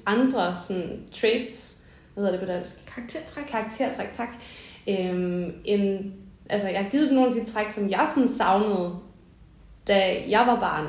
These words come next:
Speaker 1: og læste fantasy, fordi jeg synes tit, det sådan var de her, øh, "Nu skal vi ud og kæmpe, og det er det, der er sejt, og vi skal slås med sværd, og vi skal helst være korthåret, og vi skal helst hade at brodere, og vi skal helst hade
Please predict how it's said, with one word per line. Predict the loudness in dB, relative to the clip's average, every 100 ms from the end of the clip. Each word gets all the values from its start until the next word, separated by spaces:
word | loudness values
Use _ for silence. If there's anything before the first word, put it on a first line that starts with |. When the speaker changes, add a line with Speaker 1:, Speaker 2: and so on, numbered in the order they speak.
| -4
Speaker 1:
og | -4
læste | -2 -2 -6
fantasy, | -6 -4 -4 -6 -6 -8 -6
fordi | -8 -4 -2
jeg | -2
synes | -4 -6
tit, | -8 -10 -8
det | -8
sådan | -4 -2 0
var |
de | -2 -2
her, | -2 0 0 -2 -6 -16 -20 -14 -8
øh, | -6 -6 -8 -10 -8 -2
"Nu | -2
skal | -2 -4
vi | -4 -4
ud | -4 -4
og | -8 -2
kæmpe, | 4 6 6 6
og | 4
det |
er | 4
det, | 4
der | 4
er | 2
sejt, | 0 -2 -2
og | -2
vi |
skal | -4 -4
slås | -6 -8
med | -6
sværd, | -4 0 2 2 2
og |
vi | -2
skal | -4
helst | -6 -6 -2
være | -2 -2
korthåret, | -2 0 0 -4
og |
vi | -4
skal | -4 -2
helst | -2 0
hade | 0 2
at | 2
brodere, | 2 4 4 4
og |
vi | 0
skal | -4 -4
helst | -4 -2
hade | 0 2